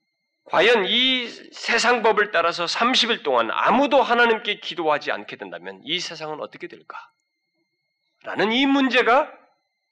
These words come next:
이 육 장에서 대두되는 것입니다. 바로 이 문제에 대한 계시 때문에 다니엘이 살아나는 거예요.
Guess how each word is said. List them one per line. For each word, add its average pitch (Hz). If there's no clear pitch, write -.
이 135
육 127
장에서 131
대두되는 101
것입니다. -
바로 277
이 294
문제에 262
대한 220
계시 254
때문에 269
다니엘이 127
살아나는 165
거예요. -